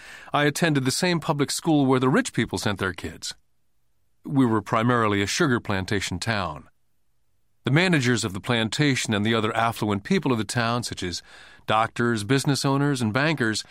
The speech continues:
sent their children to this school, grades one to six. After grade six, their children were generally sent off to private schools.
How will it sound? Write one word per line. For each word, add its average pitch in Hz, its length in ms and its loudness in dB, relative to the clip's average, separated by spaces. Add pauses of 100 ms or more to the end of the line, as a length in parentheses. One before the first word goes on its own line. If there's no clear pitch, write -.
(340)
sent 170 260 0
their 151 140 4
children 127 340 2
to 113 80 0
this 127 180 0
school, - 540 -6
grades 95 320 -2
one 92 140 0
to 85 80 -6
six. - 460 -6 (960)
After 214 320 2
grade 156 260 2
six, - 500 -4 (540)
their 196 180 4
children 143 420 2
were 123 100 4
generally 135 400 2
sent 120 280 0
off 110 180 2
to - 60 -12
private 151 400 0
schools. - 580 -6